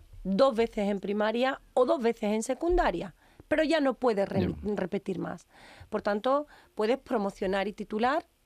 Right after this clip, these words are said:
Speaker 1: con asignaturas suspensas. Nosotros pensamos que eso es una decisión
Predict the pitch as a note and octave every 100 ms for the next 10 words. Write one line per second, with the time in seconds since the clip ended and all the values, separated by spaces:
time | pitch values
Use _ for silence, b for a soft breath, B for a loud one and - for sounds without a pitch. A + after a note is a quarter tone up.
0 | - A#3+ C4 B3+ A3+ G3 G#3 G3+ E3+ D3+
1 | _ b b - F#3+ - F3+ E3+ F3 -
2 | B B B - G3 G#3+ A3+ G#3+ A#3 A3+
3 | A#3 - A#3 A3 G#3 F#3+ - G3+ G#3+ A3
4 | A#3+ A3+ A#3 A3+ - A#3+ D4